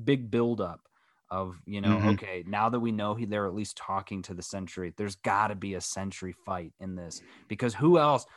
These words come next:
Speaker 1: who else could stop the Hulk? If no one can stop the Hulk, the Sentry can stop the Hulk. And,
Speaker 2: Mm-hmm.
Speaker 1: uh, obviously we get to that in the last issue, but, uh, man, I'm just scrolling through these pages. And like I said, just pan-, pages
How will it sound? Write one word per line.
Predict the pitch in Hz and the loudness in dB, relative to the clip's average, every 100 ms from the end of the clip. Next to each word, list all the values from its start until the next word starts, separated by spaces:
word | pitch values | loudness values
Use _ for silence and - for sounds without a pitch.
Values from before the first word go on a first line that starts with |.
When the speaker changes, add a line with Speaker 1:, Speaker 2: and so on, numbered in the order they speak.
| - | -6
Speaker 1:
who | - 196 151 | 2 4 4
else | 147 143 | 2 0
could | - 113 | -6 -6
stop | - 123 - | 2 2 4
the | 104 | 2
Hulk? | 110 98 - | 2 2 -2
If | 117 117 | -6 2
no | 143 | 4
one | 196 190 | 4 4
can | 175 | 0
stop | - 165 160 | 2 2 2
the | 151 | 2
Hulk, | 143 147 143 _ _ - | 4 4 4 _ _ -10
the | 104 | -8
Sentry | - 117 113 - 107 101 | -6 -2 -2 -2 -4 -4
can | 98 92 | -6 -8
stop | - 98 92 | -4 -4 -4
the | 90 | -8
Hulk. | 85 85 82 _ _ _ _ _ 95 | -8 -10 -14 _ _ _ _ _ -8
And, | 98 98 95 95 | -4 -2 0 2
Speaker 2:
Mm-hmm. | 90 95 | 2 0
Speaker 1:
uh, | 92 | 0
obviously | 101 98 - 98 | 0 0 -4 -4
we | 95 | -4
get | 95 | -6
to | - | -6
that | 92 87 - | -4 -6 -6
in | 92 | -10
the | 87 | -8
last | 85 85 82 - | -8 -8 -10 -12
issue, | 98 - 90 85 | -12 -10 -10 -8
but, | 87 82 | -8 -8
uh, | |
man, | 92 87 90 | -8 -6 -6
I'm | 113 | -4
just | 110 - | -6 -6
scrolling | 101 95 98 95 | -4 -2 -2 -6
through | 98 | -6
these | 90 90 | -8 -10
pages. | 95 90 87 87 | -8 -8 -8 -10
And | 87 85 _ - - | -10 -12 _ -6 0
like | 110 | 2
I | 107 | 2
said, | - 104 87 | 2 -2 0
just | 120 113 - | -2 -4 -6
pan-, | 113 117 - | -4 -2 -4
pages | - 170 240 107 90 87 87 | 0 6 6 4 -2 -6 -12